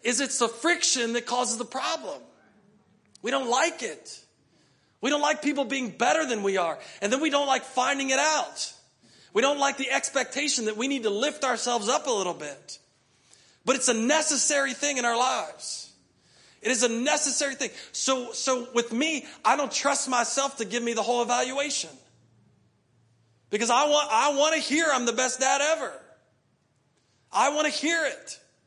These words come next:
And so I'm apt to believe it when I, when I hear it. So then I need to bring people around me that said, "Hey, there, you can improve in this area." So, uh,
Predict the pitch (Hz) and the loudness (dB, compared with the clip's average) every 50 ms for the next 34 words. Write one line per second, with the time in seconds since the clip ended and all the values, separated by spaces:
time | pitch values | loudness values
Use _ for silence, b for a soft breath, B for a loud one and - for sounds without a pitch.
0 | b b b b b b b b b - 233 226 - 285 262 254 247 240 226 220 | b b b b b b b b b -4 -2 0 2 2 2 2 2 0 -2 -6
1 | - - 247 277 302 294 294 - 269 226 208 240 240 233 254 294 320 330 320 233 | -4 0 2 2 2 0 -2 -6 -8 -2 0 2 2 2 2 4 4 4 2 2
2 | 226 226 240 226 226 240 240 233 220 B B B B B - 214 240 233 226 220 | 0 -2 -2 -2 -4 -4 -2 -2 -4 B B B B B -2 0 2 2 2 0
3 | 214 - 294 320 311 277 247 B B B B B - - 240 220 254 285 294 294 | 2 2 2 2 2 2 0 B B B B B -2 0 0 2 2 2 2 2
4 | 285 269 247 233 190 196 262 277 247 - 277 285 214 254 247 233 240 269 294 320 | 0 0 -2 -2 0 2 0 0 2 0 0 0 2 0 0 2 2 2 4 4
5 | 311 285 262 233 226 214 - 226 202 190 208 262 269 196 - B B B B B | 2 2 0 0 0 0 0 0 0 0 -2 -2 -2 -4 -8 B B B B B
6 | B _ 156 175 196 196 190 220 262 254 285 285 269 220 233 254 247 233 254 254 | B _ -6 -4 -4 -4 -2 -6 -4 -4 -4 -6 -6 -6 -6 -6 -6 -6 -6 -6
7 | 247 - 277 294 320 285 226 170 - - - - _ _ _ _ _ _ _ _ | -4 -4 -4 -4 -4 -6 -6 -10 -12 -16 -20 -20 _ _ _ _ _ _ _ _
8 | _ _ _ _ _ _ _ _ _ _ _ _ _ _ _ _ _ _ _ _ | _ _ _ _ _ _ _ _ _ _ _ _ _ _ _ _ _ _ _ _
9 | _ - - 196 190 190 185 180 170 156 143 | _ -6 -2 -2 0 0 0 0 -2 -4 -6